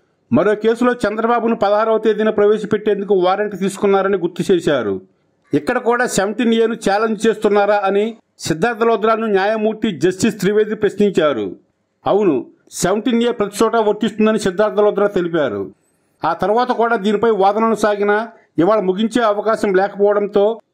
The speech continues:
ఇరువైపులా లాయర్ల అంగీకారంతో కేసు విచారణను వచ్చే మంగళవారం మధ్యాహ్నం రెండు గంటలకు వాయిదా వేస్తున్నట్లు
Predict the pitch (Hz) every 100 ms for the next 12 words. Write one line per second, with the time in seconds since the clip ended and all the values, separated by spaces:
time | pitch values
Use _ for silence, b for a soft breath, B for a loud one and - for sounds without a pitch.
0 | - 170 226 240 240 233 202 208 220 202
1 | 190 220 220 220 214 226 214 214 220 220
2 | 190 220 208 208 214 185 185 220 196 202
3 | 208 214 196 185 175 190 208 180 180 180
4 | 180 202 202 180 185 196 190 185 190 180
5 | 180 185